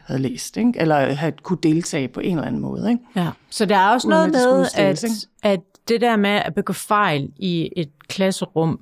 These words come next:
Speaker 2: er jo faktisk tit noget, undervisere rigtig gerne vil have.
Speaker 1: Ja.
Speaker 2: Altså,
Speaker 1: Ja, ja, ja.
Speaker 2: øh,
Speaker 1: Ja.
Speaker 2: ønsker sig, at der bliver afprøvet ting,
Speaker 1: Ja.
Speaker 2: sådan så bare prøv det,
Speaker 1: Ja.
Speaker 2: fordi det, så bliver vi alle sammen klogere ved
Speaker 1: Ja.
Speaker 2: at, at opdage et eller andet.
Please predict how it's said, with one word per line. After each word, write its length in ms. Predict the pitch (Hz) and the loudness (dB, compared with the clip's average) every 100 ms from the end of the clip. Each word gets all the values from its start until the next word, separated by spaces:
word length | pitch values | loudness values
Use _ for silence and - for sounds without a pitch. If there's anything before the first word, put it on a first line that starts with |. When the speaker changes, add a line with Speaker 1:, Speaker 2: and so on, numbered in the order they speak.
| - | 0
Speaker 2:
er 140 | 175 | 2
jo 120 | 160 160 | 2 2
faktisk 300 | 190 202 - | 0 0 -4
tit 200 | 220 - | -4 0
noget, 220 | 185 185 | 0 2
undervisere 580 | 185 202 202 165 - 156 | 2 2 0 -2 -4 -6
rigtig 260 | 185 - - | -6 -6 -4
gerne 220 | 151 175 | 0 0
vil 100 | 180 | 0
have. 220 | - 269 - _ | 0 -2 -4 _
Speaker 1:
Ja. 40 | 240 | 0
Speaker 2:
Altså, 280 | - 220 139 - - | 2 0 0 -4 -4
Speaker 1:
Ja, 80 | 277 403 392 381 370 | -2 -2 -2 -2 0
ja, 60 | 202 | 2
ja. 140 | 190 | 4
Speaker 2:
øh, 60 | 185 | 4
Speaker 1:
Ja. 100 | 254 | 2
Speaker 2:
ønsker 400 | 233 285 - 302 | 2 0 0 -2
sig, 320 | 247 196 175 | 0 0 2
at 180 | 147 156 | 2 0
der 100 | 190 | -2
bliver 520 | 165 165 160 151 143 143 - | 0 0 2 0 0 -4 0
afprøvet 540 | 196 247 - 208 170 160 | 2 2 2 2 2 0
ting, 320 | 208 202 - | 0 0 -2
Speaker 1:
Ja. 100 | 233 | -2
Speaker 2:
sådan 280 | 226 208 226 | 0 2 0
så 280 | - 196 165 - | 0 0 0 0
bare 160 | 247 294 | -2 0
prøv 300 | - 311 320 | 0 2 2
det, 260 | 165 156 - | 0 -2 -2
Speaker 1:
Ja. 100 | 226 | 0
Speaker 2:
fordi 300 | 202 190 185 | 2 2 0
det, 200 | 202 202 208 - | -2 -2 -4 -10
så 220 | - 254 | -4 -2
bliver 200 | 254 269 | 0 2
vi 80 | 240 | 4
alle 140 | 226 | 2
sammen 220 | 254 254 214 | 2 0 2
klogere 640 | 208 196 220 233 175 147 | 2 4 4 4 2 2
ved 80 | - | 2
Speaker 1:
Ja. 260 | 160 143 139 | 2 2 0
Speaker 2:
at, 40 | |
at 60 | - - | -4 -2
opdage 600 | 175 156 214 214 180 170 | 2 2 0 0 0 0
et 200 | 214 240 | 0 0
eller 140 | 202 160 | 0 2
andet. 200 | 170 | 0